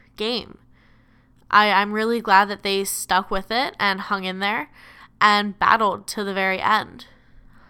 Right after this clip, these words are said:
So I'm proud of the effort that they gave last night. I'm really happy with it. And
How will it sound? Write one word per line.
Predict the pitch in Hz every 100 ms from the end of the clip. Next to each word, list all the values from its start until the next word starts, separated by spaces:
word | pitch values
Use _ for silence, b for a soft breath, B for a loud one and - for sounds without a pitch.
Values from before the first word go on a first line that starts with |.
| b
So | - - 208 185 185 185 B B B B B -
I'm | - 240 330 330 311
proud | - 214 214
of | 214 196
the | 208 196 -
effort | 196 - 202
that | 226
they | 202
gave | 196 180 180
last | 180 180 -
night. | 185 190 202
I'm | 196
really | 196 202
happy | 185 180 -
with | 180 180
it. | 226 269 - B B B B -
And | 214 214 208 214 208